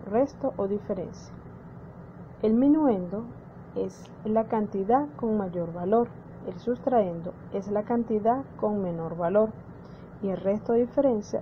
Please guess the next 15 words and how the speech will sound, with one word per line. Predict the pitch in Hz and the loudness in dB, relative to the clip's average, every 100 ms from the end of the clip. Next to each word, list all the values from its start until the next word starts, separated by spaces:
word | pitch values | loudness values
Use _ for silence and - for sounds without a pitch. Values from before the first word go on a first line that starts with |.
| - | -4
es | 196 | -4
el | 202 | 0
resultado | 214 208 190 185 214 240 | 0 -2 -4 -2 0 2
de | 240 | 2
la | 208 | 2
adición. | 185 - - - - - - - - - - - - - - - | 0 -4 -8 -8 -10 -14 -16 -16 -16 -16 -16 -16 -16 -16 -4 4
Para | 208 214 | 6 6
comprobar | 262 262 247 277 262 202 180 - - - | 4 2 6 6 8 6 4 -6 -16 -6
una | 202 185 180 | -4 -2 -4
sustracción | - 240 262 262 - 226 190 | -2 0 2 2 2 2 2
debemos | 185 170 165 185 | 0 0 0 -2
aplicar | 226 233 254 - 240 240 | -2 0 -2 2 2 2
una | 196 185 165 | 0 -2 -2
adición. | 175 196 - 294 294 - - - - - - - - - - - | -2 -2 2 2 0 -8 -16 -16 -16 -18 -18 -18 -18 -18 -18 -4
Fíjense | 220 208 214 220 - 254 233 | 0 2 2 0 2 2 2